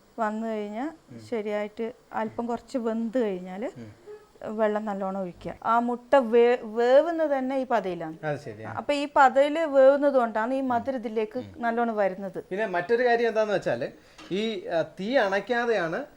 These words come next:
Speaker 2: വെള്ളം
Speaker 1: വെള്ളം
Speaker 2: ഒഴിച്ച്
Speaker 1: ഒഴിച്ചിട്ട്
Speaker 2: വെള്ളം
Speaker 1: എടുക്കേണ്ടത്.
Speaker 2: ഒഴിച്ചിട്ട് ആ ഈ പത മാറ്റുന്നത്. അത് നോക്ക്.
Speaker 1: നല്ലോണം ഒഴിച്ചോ, നല്ലോണം ഒഴിച്ചോ. ആ,
Speaker 2: കണ്ടോ?
Speaker 1: മതി,
Speaker 2: വെള്ളം ഒഴിച്ച്
Speaker 1: മതി.
Speaker 2: കഴിഞ്ഞപ്പോഴത്തേക്കും പതയും
Speaker 1: പത,
Speaker 2: മാറി.
Speaker 1: ആ.
Speaker 2: ഇപ്പൊ ഇതിനി കോരി എടുത്തു കഴിഞ്ഞാൽ നല്ല മുട്ടമാലയാണ്.
Speaker 1: ഇതിലേക്ക്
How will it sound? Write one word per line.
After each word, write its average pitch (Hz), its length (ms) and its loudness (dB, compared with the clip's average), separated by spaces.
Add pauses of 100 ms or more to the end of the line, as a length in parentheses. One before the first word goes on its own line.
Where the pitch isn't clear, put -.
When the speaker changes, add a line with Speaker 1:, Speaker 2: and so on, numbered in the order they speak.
Speaker 2:
വെള്ളം 185 320 2
Speaker 1:
വെള്ളം 262 80 10
Speaker 2:
ഒഴിച്ച് 254 180 4
Speaker 1:
ഒഴിച്ചിട്ട് 233 420 2
Speaker 2:
വെള്ളം - 240 -6
Speaker 1:
എടുക്കേണ്ടത്. 202 500 4
Speaker 2:
ഒഴിച്ചിട്ട് 196 240 0
ആ 180 100 -2
ഈ 190 160 -4
പത 170 200 0
മാറ്റുന്നത്. 139 480 -6 (120)
അത് 180 260 -4
നോക്ക്. 160 260 -6 (720)
Speaker 1:
നല്ലോണം 226 380 -2
ഒഴിച്ചോ, 190 260 -8
നല്ലോണം 180 320 -10
ഒഴിച്ചോ. - 240 -16 (560)
ആ, 170 440 -8
Speaker 2:
കണ്ടോ? 160 160 0
Speaker 1:
മതി, 120 160 -2
Speaker 2:
വെള്ളം 226 180 6
ഒഴിച്ച് 214 200 4
Speaker 1:
മതി. 233 60 4
Speaker 2:
കഴിഞ്ഞപ്പോഴത്തേക്കും 208 580 0
പതയും 175 240 6
Speaker 1:
പത, 240 180 6
Speaker 2:
മാറി. 233 280 6
Speaker 1:
ആ. 214 160 0 (240)
Speaker 2:
ഇപ്പൊ 165 220 -2
ഇതിനി 214 340 -2
കോരി 208 280 2
എടുത്തു 185 240 2
കഴിഞ്ഞാൽ 185 260 0
നല്ല 175 240 0
മുട്ടമാലയാണ്. 139 680 -2 (760)
Speaker 1:
ഇതിലേക്ക് 196 560 -10